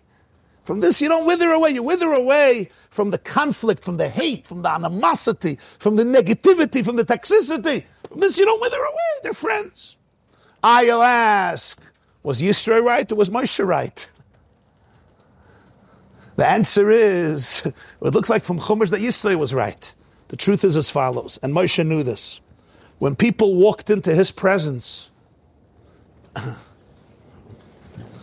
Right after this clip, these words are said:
when people walked in, this I once heard from the Lubavitcher Rebbe, when people walked into Moshe's presence, they already experienced a different part of themselves.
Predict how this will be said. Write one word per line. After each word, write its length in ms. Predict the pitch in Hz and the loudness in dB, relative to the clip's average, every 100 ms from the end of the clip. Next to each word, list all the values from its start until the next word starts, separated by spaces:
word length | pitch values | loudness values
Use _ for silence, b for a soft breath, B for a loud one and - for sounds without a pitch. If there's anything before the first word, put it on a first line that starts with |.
| B B B | B B B
when 180 | 139 139 | 0 2
people 380 | 220 - 214 | 2 2 2
walked 360 | 180 196 - - | 4 2 2 -2
in, 120 | 175 | 0
this 160 | 170 165 | 0 0
I 100 | 156 | 0
once 240 | 160 151 | -2 -4
heard 140 | 165 147 | -6 -6
from 120 | 147 | -6
the 60 | |
Lubavitcher 480 | 139 135 135 120 131 | -4 -2 -4 -6 -8
Rebbe, 160 | 120 117 | -6 -4
when 160 | 120 | -6
people 300 | 120 202 202 | -2 0 2
walked 280 | 170 196 - | 2 2 0
into 180 | 196 160 | -6 -4
Moshe's 360 | 156 170 175 - | -4 -4 -6 -8
presence, 680 | - 160 135 123 - - - _ b b b b b b | -2 -2 -2 -8 -14 -18 -20 _ b b b b b b
they 120 | 127 | 0
already 280 | 127 156 160 | 2 4 2
experienced 680 | 143 - 175 175 165 151 - | 0 -2 4 4 4 0 -4
a 60 | 127 | -4
different 320 | - 156 131 | -4 -4 -4
part 220 | 135 135 | -2 0
of 100 | 117 | -2
themselves. 760 | 110 98 98 82 - - - | -6 -6 -8 -10 -16 -18 -18